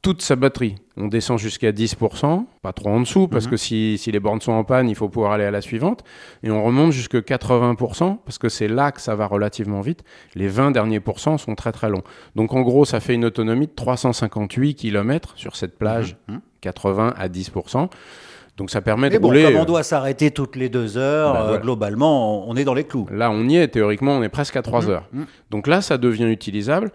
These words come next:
Speaker 1: d'autant que les recharges sont promises en assez peu de temps, en gros, moins de vingt minutes
Speaker 2: Oui, parce qu'il y a
Speaker 1: maintenant.
Speaker 2: l'autonomie et le temps de recharge qui est extrêmement important.
Speaker 1: Exactement, parce que aujourd'hui, cet I X trois, il embarque une technologie huit cents volts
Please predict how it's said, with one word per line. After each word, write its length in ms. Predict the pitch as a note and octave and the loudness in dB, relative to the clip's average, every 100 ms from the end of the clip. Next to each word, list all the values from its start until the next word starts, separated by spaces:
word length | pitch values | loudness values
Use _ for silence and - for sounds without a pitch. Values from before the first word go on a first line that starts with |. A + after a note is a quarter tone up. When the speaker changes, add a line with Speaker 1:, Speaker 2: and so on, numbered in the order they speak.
| - _ - | -12 _ -6
Speaker 1:
d'autant 480 | G2+ B2+ F3+ G3 | 0 2 2 0
que 500 | F#3+ D3+ D#3+ E3+ C#3 A#2+ | 0 2 4 4 4 2
les 120 | A#2 | 0
recharges 540 | A2+ A2+ D3+ F3 E3 | 0 0 0 0 -2
sont 200 | - B2 | -4 -4
promises 480 | - A2+ A#2+ E3 D3 | -2 0 2 0 0
en 560 | A#2 A2+ A2 A2 A2 A2 | -2 -2 -2 -2 -4 -6
assez 220 | A2 E3+ | -6 -4
peu 120 | D3+ | -4
de 60 | C3 | -4
temps, 180 | - | 0
en 300 | D#3+ E3 A#2 | 2 2 0
gros, 320 | G#2 A2 D3 A#2+ | 0 2 4 4
moins 180 | A#2 | 2
de 60 | D3 | 0
vingt 100 | B2+ | 0
minutes 240 | A2+ C3 | 0 2
Speaker 2:
Oui, 80 | F#3+ | 2
parce 160 | D3 A#2 | 2 2
qu'il 120 | D3 | 2
y 20 | |
a 20 | |
Speaker 1:
maintenant. 100 | C3+ | 6
Speaker 2:
l'autonomie 500 | C#3+ C#3+ B2+ C3 G3+ D#3+ | 4 4 2 2 2 0
et 120 | E3+ | 2
le 120 | D#3 | 2
temps 160 | - C3 | 2 0
de 60 | |
recharge 500 | A#2+ D#3 G#3+ D#3 G#2 | 2 0 2 0 -2
qui 80 | - | -6
est 60 | A2 | -8
extrêmement 360 | - A2+ B2 | -4 -2 0
important. 240 | G#2+ A2 G#2 | 0 -2 0
Speaker 1:
Exactement, 540 | E3+ E3 D3+ C3 A#2+ | 2 2 4 4 2
parce 260 | G#2+ A#2 - | 0 -4 -4
que 340 | B2+ A#2 A2+ _ - | 2 2 2 _ -2
aujourd'hui, 480 | A2 G#2 G2+ B2 G3 | 0 0 0 -2 0
cet 240 | A2+ G#2+ | -2 -2
I 100 | G#2+ | -4
X 140 | F#2+ | -4
trois, 260 | - C#3 E3+ | -2 0 2
il 80 | C3+ | 2
embarque 300 | G#2 A2 - | 0 -2 -2
une 100 | G#2 | -2
technologie 540 | G#2+ A2+ G#2+ G#2 G2+ | -2 0 2 2 0
huit 240 | G2+ B2+ D#3 | 0 2 0
cents 180 | B2+ | 0
volts 360 | G#2 G#2+ D#3+ - | 2 0 -2 -8